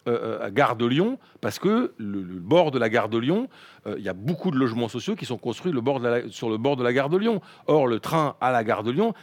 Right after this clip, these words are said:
il fonctionne vingt-quatre heures sur vingt-quatre, parce que c'est une des lignes qui est une des lignes les plus commerciales, euh, de France. C'est normal, il y a les T G avec la Poste, le machin, le ça, qui fonctionnent matin, midi et soir,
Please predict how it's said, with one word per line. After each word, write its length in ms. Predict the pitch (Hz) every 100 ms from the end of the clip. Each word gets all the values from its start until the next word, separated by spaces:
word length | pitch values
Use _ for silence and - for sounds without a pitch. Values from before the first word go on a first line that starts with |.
| -
il 80 | -
fonctionne 340 | 123 214 202 87
vingt-quatre 520 | 87 214 180 151 196
heures 120 | 175
sur 160 | 160 160
vingt-quatre, 400 | 208 214 185 - -
parce 140 | - -
que 80 | 131
c'est 180 | 120
une 160 | 117 113
des 140 | 113
lignes 260 | 139 233 190 - -
qui 80 | -
est 100 | 107
une 120 | 120
des 100 | 107
lignes 220 | 117 202 131
les 100 | 120
plus 260 | 147 107 - _ -
commerciales, 800 | 165 156 - - 156 139 104 - - -
euh, 280 | 113 107 98
de 160 | 98 98
France. 360 | - 220 233
C'est 120 | 117
normal, 400 | 107 95 131 202
il 20 | 147
y 40 |
a 20 |
les 80 | 110
T 160 | 117 101
G 100 | 117
avec 180 | 98
la 120 | 101 87
Poste, 360 | 147 170 -
le 60 | 101
machin, 320 | 101 101 120
le 60 | 98
ça, 160 | 220 - -
qui 120 | - 101
fonctionnent 420 | 107 - 220 226
matin, 460 | 104 120 131 196 -
midi 360 | 135 143 147 175
et 60 |
soir, 340 | 175 214 233